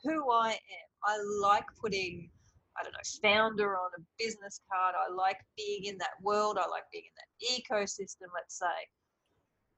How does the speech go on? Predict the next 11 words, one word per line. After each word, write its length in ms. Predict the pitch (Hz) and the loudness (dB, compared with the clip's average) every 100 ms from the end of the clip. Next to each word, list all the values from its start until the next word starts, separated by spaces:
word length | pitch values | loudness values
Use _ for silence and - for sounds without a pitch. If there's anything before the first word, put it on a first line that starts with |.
| _ | _
But 320 | 226 202 165 - | 6 6 4 -2
when 320 | - 214 214 214 | -6 -4 -4 -6
things 320 | 254 247 247 | -10 -8 -6
go 280 | 190 180 175 - - 226 | -4 -4 -6 -16 -20 -4
wrong, 460 | 269 370 254 - - _ _ _ _ _ _ _ _ _ _ _ _ _ _ _ _ _ _ - | 0 0 -2 -6 -16 _ _ _ _ _ _ _ _ _ _ _ _ _ _ _ _ _ _ -10
that 320 | 190 233 269 - | -2 -2 -2 -8
their 260 | - 247 226 | -4 4 6
identity 1080 | 190 185 - - 269 466 - 370 - 196 - _ _ _ | 6 2 -4 2 2 0 -6 -6 -6 -8 -10 _ _ _
goes 500 | - 185 190 196 - - _ _ _ _ | -6 -4 -4 -8 -14 -18 _ _ _ _
with 340 | 202 247 359 - | -12 -8 -6 -4
it, 160 | 190 | -6